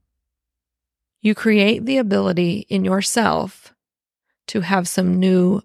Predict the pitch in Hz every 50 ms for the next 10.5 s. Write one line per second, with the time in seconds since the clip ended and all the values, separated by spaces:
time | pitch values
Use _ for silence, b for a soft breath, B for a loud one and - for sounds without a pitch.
0 | _ _ _ _ _ _ - 180 170 160 147 156 - - - - - - - -
1 | - - _ _ _ _ _ _ _ _ _ _ _ _ _ _ b b b b
2 | b b b b b b b b b b b b b b b _ _ _ _ _
3 | _ _ _ _ - 202 190 196 - - 208 226 247 233 - 262 262 - - -
4 | - _ 220 202 190 185 180 - - - 202 196 190 - - - - - _ _
5 | _ _ _ _ _ _ _ _ _ _ _ _ _ _ _ - 196 185 180 -
6 | - - 180 - - - 175 170 - - 165 160 156 107 98 - - - - -
7 | - _ B B B B B B B B B - - 190 175 185 175 175 175 -
8 | - 190 196 208 220 226 233 233 240 233 220 190 185 180 175 190 175 - - -
9 | 170 180 175 - - - 185 170 185 - - 190 175 170 - - _ _ - -
10 | - - 165 147 - - 180 - _